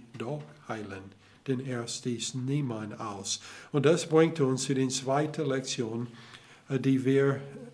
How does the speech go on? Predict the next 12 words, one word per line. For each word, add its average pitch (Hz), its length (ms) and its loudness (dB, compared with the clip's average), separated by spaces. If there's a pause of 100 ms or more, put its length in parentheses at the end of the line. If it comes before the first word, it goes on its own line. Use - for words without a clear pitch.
äh, 127 160 -6
lernen 135 560 0
können 113 320 -6
von 120 160 -10
dieser 120 280 -4
Geschichte. 123 760 -2 (380)
Und 139 200 -2
das 139 280 0
ist 151 200 0
eine 127 540 -2 (100)
der 123 240 -4
Beharrlichkeit. 110 1160 -8